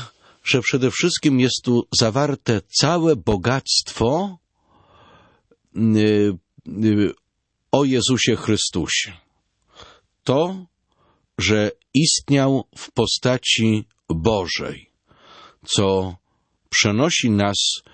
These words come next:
do, nie będzie to, zaznaczam, właściwe określenie, ale tak, żebyśmy to umieli sobie wyobrazić, czasu sprzed, przed wcieleniem, czyli przed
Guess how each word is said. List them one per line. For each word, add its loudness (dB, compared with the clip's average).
do, 0
nie 2
będzie -2
to, 0
zaznaczam, -2
właściwe 0
określenie, 0
ale 0
tak, -2
żebyśmy -2
to -2
umieli 0
sobie 0
wyobrazić, -2
czasu 2
sprzed, 0
przed 0
wcieleniem, 0
czyli 0
przed 0